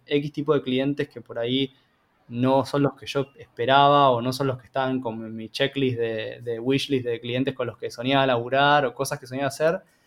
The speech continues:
Y, y tuvimos como la suerte de, de, eso es una, una linda historia, pero de poder frenar a todo, eh, y empezar de cero. Y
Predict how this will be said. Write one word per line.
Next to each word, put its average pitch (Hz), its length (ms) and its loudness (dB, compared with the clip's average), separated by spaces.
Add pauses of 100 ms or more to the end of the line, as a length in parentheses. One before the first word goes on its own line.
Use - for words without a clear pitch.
(560)
Y, 120 680 0
y 123 180 -8
tuvimos 131 380 0
como 117 440 -2 (460)
la 117 160 -2
suerte 139 360 2
de, 120 340 0
de, 110 540 -8 (260)
eso 123 140 -6
es 120 40 -8
una, 123 220 -2
una 123 120 0
linda 127 140 2
historia, 139 340 2
pero 117 160 -2
de 104 60 -6
poder 135 200 4
frenar 139 340 2
a 139 160 0
todo, 151 460 2 (540)
eh, 113 240 -10
y 117 80 -8
empezar 117 300 -2
de 123 80 0
cero. 117 280 0 (800)
Y 110 920 -8